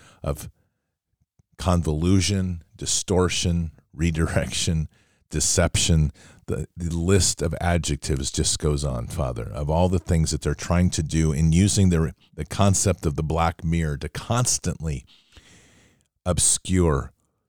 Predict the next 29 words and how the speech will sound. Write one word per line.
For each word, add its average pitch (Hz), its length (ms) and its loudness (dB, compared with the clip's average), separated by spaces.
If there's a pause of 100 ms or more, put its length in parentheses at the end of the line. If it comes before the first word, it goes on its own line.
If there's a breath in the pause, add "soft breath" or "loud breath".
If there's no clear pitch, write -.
the 71 100 -6
path 85 400 0
that - 120 -2
we're 73 240 -2
on 95 540 0
and 76 320 0
the 78 80 0
relationship 80 760 0
that 65 120 -4
we 76 140 -2
have 71 280 -4
with 67 240 -4
you. 67 200 -4 (1120)
Center 127 300 6
to 98 140 2
all 101 140 6
this, 95 220 0
Lord, 92 180 0
is 82 100 -4
so - 140 2
much 90 220 2
fear 90 400 0
still - 440 -2 (120)
per-, 82 240 0 (140)
permeating 76 480 0
through 76 340 -4 (240)
society. 76 600 -6 (1000 soft breath)
They've, 85 260 4 (760)
have 82 320 -2